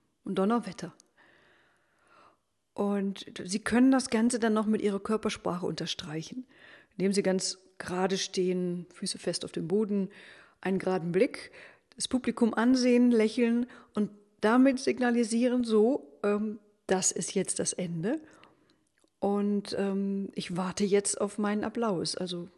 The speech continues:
nicht, dass sie rumwuseln oder ihre PowerPoint-Präsentation schon mal ausmachen. Und wenn dann zum Schluss, wenn sie da gestanden haben, haben siegessicher ins Publikum geschaut. Und wenn dann der Applaus aufbrandet, dann können sie noch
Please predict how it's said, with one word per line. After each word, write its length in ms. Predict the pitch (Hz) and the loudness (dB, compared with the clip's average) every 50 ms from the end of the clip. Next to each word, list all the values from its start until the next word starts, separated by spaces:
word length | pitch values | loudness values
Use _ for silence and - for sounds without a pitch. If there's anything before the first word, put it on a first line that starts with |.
| - - _ _ _ _ _ | -20 -20 _ _ _ _ _
nicht, 340 | - 202 185 190 208 208 - | -14 -10 -6 -6 -6 -4 -4
dass 120 | 220 208 | -4 0
sie 80 | - 220 | 0 4
rumwuseln 840 | 190 208 208 240 233 208 220 240 240 233 214 226 226 226 220 220 | 4 6 8 6 6 6 8 8 8 8 8 6 6 6 4 2
oder 460 | - - 196 190 185 190 190 185 180 180 - - - - - - - - | 2 4 4 6 6 6 4 4 2 0 -6 -12 -16 -18 -20 -20 -10 -4
ihre 160 | 147 170 180 | -2 -2 0
PowerPoint-Präsentation 1400 | - 180 196 214 226 226 220 220 214 208 214 220 - 196 202 202 190 202 196 208 196 190 196 - 202 208 208 | 2 6 8 10 10 8 8 6 4 4 4 2 4 2 2 4 4 4 4 4 4 4 2 2 4 4 4
schon 220 | 202 - - 214 190 | 2 4 2 4 4
mal 140 | 180 170 - | 4 4 4
ausmachen. 520 | 180 196 220 - - 214 208 214 214 208 - - - - - - - - - - _ _ _ _ _ _ | 4 2 4 4 2 4 4 2 2 0 -2 -8 -18 -20 -20 -20 -20 -20 -20 -20 _ _ _ _ _ _
Und 460 | _ 208 202 196 196 196 190 - - - _ - - _ | _ 2 2 4 4 2 0 -2 -6 -14 _ -20 -18 _
wenn 440 | - 175 180 185 220 220 240 240 202 | -10 -4 2 4 6 6 6 6 6
dann 220 | 233 233 240 254 | 6 6 6 6
zum 240 | 247 - - 247 247 | 4 4 4 4 4
Schluss, 340 | 233 - - 311 339 - - | 4 4 4 4 4 4 4
wenn 120 | 240 240 | 4 4
sie 100 | 214 208 | 4 4
da 100 | 196 208 | 2 2
gestanden 480 | 180 208 - - 247 240 247 240 247 220 | 2 0 2 2 4 4 4 4 4 4
haben, 360 | 220 214 220 214 208 220 220 220 - - - - - - _ | 4 4 4 4 4 2 2 0 -6 -14 -16 -18 -18 -18 _
haben 360 | - 180 180 185 196 190 185 | -2 -2 0 2 2 0 0
siegessicher 600 | 185 170 208 202 220 - - 220 196 - 220 202 - | 0 0 0 0 0 0 0 -2 0 0 0 0 0
ins 180 | 180 165 - | -2 -4 -4
Publikum 460 | - - 254 - 226 214 - 220 208 202 | -4 -6 -6 -4 -6 -4 -2 -2 -2 -2
geschaut. 480 | 196 - - 208 190 190 190 190 - - - - - - - - _ | -2 -2 -2 -2 -2 -2 -2 -4 -8 -14 -20 -20 -20 -20 -20 -20 _
Und 240 | - 185 180 165 | -6 -4 -2 0
wenn 160 | 180 196 196 185 | 2 2 4 4
dann 280 | 196 196 220 233 233 | 4 4 4 4 4
der 200 | 214 214 208 - | 4 4 2 2
Applaus 600 | - - - 196 190 185 180 208 202 - - - - | 0 2 2 4 4 4 4 2 0 -2 -4 0 6
aufbrandet, 800 | 185 202 262 - - - 214 214 214 220 233 226 233 240 233 - | 6 6 6 6 2 -2 2 4 4 6 6 4 4 2 0 -2
dann 160 | 208 214 220 | -4 -4 -4
können 260 | - 240 247 247 240 | -2 2 2 4 4
sie 100 | 233 247 | 4 4
noch 280 | 226 208 214 202 - | 4 2 2 0 -4